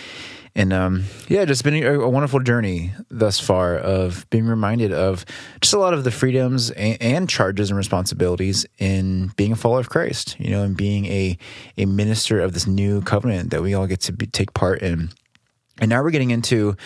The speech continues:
kind of a, a, a maybe a trickier topic for some people. Maybe I feel like chapter three, you know, participating in this, this triumphal procession and beholding Christ, and then chapter four, you know, us suffering in jars of clay. Those feel like they're a bit more tangible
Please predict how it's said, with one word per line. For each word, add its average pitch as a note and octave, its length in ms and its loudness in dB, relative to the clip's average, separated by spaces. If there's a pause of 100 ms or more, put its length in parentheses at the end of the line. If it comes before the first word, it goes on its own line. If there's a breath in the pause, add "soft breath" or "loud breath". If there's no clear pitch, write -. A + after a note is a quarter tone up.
(380 loud breath)
kind B3 200 0
of F#3+ 60 2
a, D3 180 2
a, C3 200 0
a C3 80 2
maybe F3+ 300 2
a D3 40 0
trickier C3+ 640 0 (140)
topic C#3+ 340 0
for A2+ 120 2
some G#2+ 220 0
people. A2 380 0
Maybe A2+ 180 2 (500)
I A2 60 4
feel D3 220 2
like B2 220 0
chapter A#2 280 0
three, C3+ 400 0
you - 140 -2
know, G2+ 80 0
participating A#2+ 720 0
in G#2+ 140 2
this, G2 220 0 (440 loud breath)
this G#2 160 4
triumphal B2+ 640 2
procession C3 720 0
and G2+ 200 -2
beholding A#2+ 440 0
Christ, A#2 500 0
and - 60 -6
then F#2+ 80 -2
chapter - 260 0
four, G#2+ 440 2
you F#2+ 180 -2
know, F#2 140 0
us F2 180 0
suffering G2+ 460 0
in F#2+ 200 -2
jars G2 220 0
of G2 100 -6
clay. F#2+ 320 0 (400 loud breath)
Those D#3 240 2
feel B2 400 2
like A2+ 160 2
they're G#2 140 2
a - 20 -2
bit G2+ 140 0
more G2 160 0
tangible G#2+ 680 0